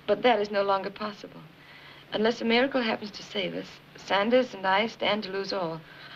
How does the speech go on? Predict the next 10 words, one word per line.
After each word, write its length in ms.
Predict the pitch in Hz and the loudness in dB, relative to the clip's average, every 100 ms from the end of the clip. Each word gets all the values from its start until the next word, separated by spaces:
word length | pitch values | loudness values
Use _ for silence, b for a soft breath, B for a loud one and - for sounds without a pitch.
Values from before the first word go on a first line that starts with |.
| - | -2
Our 180 | - 175 | 4 4
homes, 420 | 185 208 220 233 | 4 2 2 2
our 140 | 202 180 | 2 0
credit, 380 | - 214 208 220 | 0 0 2 0
everything. 500 | 208 202 180 160 160 156 B B B B B B B - | -2 -2 -6 -10 -12 -14 B B B B B B B -2
Your 160 | 214 196 | 2 6
loving 360 | 202 214 254 | 6 6 4
but 160 | 202 - - - - | 4 0 -4 -18 -14
despairing 540 | - - 226 214 226 | -4 2 4 4 2
father. 420 | 226 214 175 175 | 0 0 0 -6